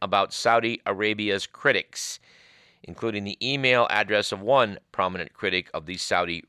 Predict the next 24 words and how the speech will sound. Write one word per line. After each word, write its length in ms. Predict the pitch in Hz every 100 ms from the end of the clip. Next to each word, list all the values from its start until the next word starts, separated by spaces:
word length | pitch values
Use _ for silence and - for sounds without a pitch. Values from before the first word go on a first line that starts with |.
| -
royal 340 | 90 90 85
family, 540 | - 95 90 82 60 50 _ _ - _ -
with 320 | 82 - -
more 180 | 92 87
than 200 | 82 73
one 440 | 82 92 82 80
million 460 | 92 87 80 80 82 -
Twitter 280 | 147 123 101
followers. 680 | 87 76 67 50 - - _ _ _ _ -
The 80 | 107
second, 420 | 180 170 151 107
a 60 |
former 280 | - 120 110
website 480 | 104 120 - 117 -
maintenance 460 | 104 98 104 98 101
worker, 320 | 98 117 - 107
Ali 340 | 110 107 104 -
Asbara, 640 | 101 85 92 90 95 123 _ - _ _ 98
allegedly 480 | 117 131 123 113
used 300 | 113 120 110
his 140 | 107 98
credentials 500 | - 110 110 110 95
to 140 | 107
access 460 | 104 113 - 110